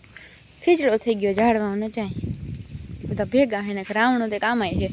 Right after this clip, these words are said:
ગુંદા ને થળિયામાં. તો ભેગા થઈ ગયા ને બધા ઝાડવા એટલે ના નીકળે. બાકી જ આ હે ને, બહુ મસ્ત ફૂલ છે, પણ હવે અહીંયા ફુગાવી મૂકે ને. નાની પરથી ઝાખું ઝાખું દેખાય છે.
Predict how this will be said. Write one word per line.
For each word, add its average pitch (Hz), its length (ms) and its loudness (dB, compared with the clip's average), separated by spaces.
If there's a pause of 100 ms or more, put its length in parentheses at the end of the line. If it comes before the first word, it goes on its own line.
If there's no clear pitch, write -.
(920)
ગુંદા 208 340 2
ને 185 100 -8
થળિયામાં. 180 480 -4 (1400)
તો 226 80 -2 (120)
ભેગા 285 340 2
થઈ 320 140 -2
ગયા 311 120 2
ને 247 60 -4
બધા 233 280 2
ઝાડવા 220 340 6
એટલે - 240 4
ના - 120 4
નીકળે. - 280 -4 (1120)
બાકી 220 280 -2
જ - 40 0
આ - 320 -2
હે - 140 0
ને, - 160 2
બહુ - 240 8
મસ્ત 247 300 2 (140)
ફૂલ 226 260 0
છે, 202 80 -6
પણ 196 240 -8
હવે 190 100 -12
અહીંયા 196 200 -12
ફુગાવી 226 340 -8
મૂકે - 280 -4
ને. - 140 0 (1080)
નાની 214 280 2
પરથી - 320 -2
ઝાખું 233 340 0
ઝાખું 240 340 4
દેખાય - 360 4
છે. - 80 10